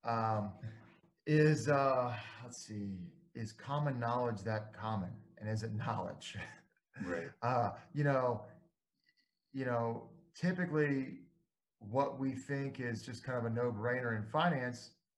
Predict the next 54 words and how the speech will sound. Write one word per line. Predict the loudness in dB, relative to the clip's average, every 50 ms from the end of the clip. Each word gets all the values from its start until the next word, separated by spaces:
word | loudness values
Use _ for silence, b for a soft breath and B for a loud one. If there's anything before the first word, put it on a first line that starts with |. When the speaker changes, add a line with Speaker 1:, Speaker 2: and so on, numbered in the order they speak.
| _ _ _ _ _ _ _
Speaker 1:
it | -4 -2 2 4
isn't | 4 4 4 2 -2 -2 0
always | 2 4 4 4 4 4 4 2 2 0 2
that | 2 2 2 0 0
way | 0 0 0 2 0
when | 0 -2 -2
you | -2 -4
peel | -6 -4 -4 -4
the | -2 -2
onion | -2 -2 -2 -2 -2
back. | -4 -4 -6 -10 -12 -10 -8
There's | -8 -6 -4
always | 0 0 2 2 2 2 0 -2
more | -2 -2 -2 0 0 -2
to | -2 -4 -6
the | -10 -10
story. | -8 -8 -8 -6 -6 -8 -10 -14 -18 B B B B B B B B
So | -6 0 4 4 6
I | 6 6
like | 4 4 2 2
to | -2 -2
talk | 0 2 4 4 2 2
about, | 0 2 4 4 4 2 2
like, | 0 0 0 -2 0
um, | 0 0 0 0 -2 -4 -6 -8 -12 -20 -20 _ -20 _ _ _ _ _ _ _ _
you | 4
know, | 4 6
the | 4 4
four | 2 2 4 6 6 6
oh | 6 6
one | 6 4 2 2
K. | 0 2 4 4 6
I | 6 6
like | 6 4 4 2
to | -2
pick | -4 -2 -2 0 0
on | 0
the | 0 0
four | -2 -2 -2 0 0 2
oh |
one | 2 0 0
K. | -2 -2 -2
It's | 0 0 -2 -2 -6
the | -8
sacred | -8 -4 -4 -4 -2 -4 -6 -6 -2
cow | 0 2 4 4
of | 2 2 0
finance, | 0 0 0 0 0 0 -2 -2 -4 -6 -6
the | -4
retirement | -4 -4 -2 2 2 4 4 4 2 0
account. | -2 -2 -4 -2 -2 -2 -2 -4 -6 B B B B B B B B B B -4
And, | -4 -2 0 0 0 -2 -4 -8 -16 -10
you | -6 -2 2
know | 2 4 4 4 2 0 -4